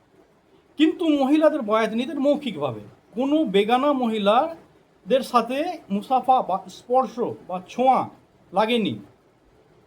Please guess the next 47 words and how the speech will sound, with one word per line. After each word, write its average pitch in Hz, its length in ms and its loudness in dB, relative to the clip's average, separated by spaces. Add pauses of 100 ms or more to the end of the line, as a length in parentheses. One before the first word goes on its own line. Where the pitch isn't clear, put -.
কোনো 277 220 2
মহিলা 285 340 4
যদি 262 180 -4
মুসাফা 247 400 -2
করার 254 220 -2
কথা 240 240 -2
বলতেন, 233 400 -4
তো 269 100 -8
রসুল 226 240 -4
সাল্লাল্লাহু 285 120 -6
আলাইহি 285 160 -4
সাল্লাম 254 240 -2
বলতেন 208 520 -6 (240)
যে, 208 180 -2
"আমি 247 200 -2
কোনো 269 280 -4
বেগানা 226 380 0
মহিলাদের 240 480 -2
মুসাফা 233 420 -2
বা 226 200 -2
স্পর্শ 240 300 -6
করি 247 320 -2
না।" 139 160 -2 (360)
আল্লাহর 277 240 -4
তরফ 262 160 -2
থেকে 285 180 -12
বারণ 294 280 4
ছিল 196 180 -8
হয়তো। 127 300 -8 (340)
যাই 262 220 2
হোক, 370 100 -4 (520)
এই, 202 200 -4
এই 202 180 -4 (140)
আল্লাহর 240 240 0
তরফ 277 160 -6
থেকে 269 160 -8
বারণ 214 260 -2
ছিল 262 240 -6
কি, 285 120 -6
এইটা 247 280 -6 (140)
লেখা 240 280 2
নেই, 262 100 0
আমি, 240 240 -2
আমি 220 200 -4
আর 202 140 -4
কি 247 100 -12
বললাম। 190 440 -4